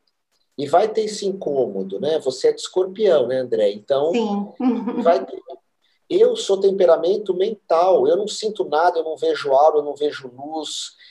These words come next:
Speaker 1: eu... e nem vou ver nunca. Não vou ter esse aquietamento da mente nunca, porque minha natureza é mental.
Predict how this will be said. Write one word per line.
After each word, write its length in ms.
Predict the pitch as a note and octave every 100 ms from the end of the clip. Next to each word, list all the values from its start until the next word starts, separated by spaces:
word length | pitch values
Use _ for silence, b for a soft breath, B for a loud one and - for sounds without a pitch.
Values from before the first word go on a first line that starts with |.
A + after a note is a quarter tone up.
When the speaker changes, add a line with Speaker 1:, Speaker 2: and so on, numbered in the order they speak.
| b
Speaker 1:
eu... 360 | C3 D3 C3 B2+
e 80 | D#3+
nem 260 | E3 G#3 C#4+
vou 160 | C4
ver 220 | F#3 A3+ G#3
nunca. 520 | G3+ G#3+ - - - _ _ _ _ _ _ _ _ _ _ _
Não 280 | C3+ E3+ G3
vou 240 | G3 F#3+
ter 100 | F#3+
esse 160 | F#3 F3
aquietamento 720 | E3 D#3 D#3 C#3 D3+ E3 D#3+
da 160 | D3
mente 400 | C3+ D3+ D#3+ D#3+
nunca, 500 | D3 D#3 F3+ F3+ E3
porque 260 | - - D3+
minha 120 | D3
natureza 560 | D3 D3 C#3 D3 D#3 C#3+
é 180 | C#3+ E3
mental. 760 | D#3 C#3 - B2+ C#3 D#3 A#2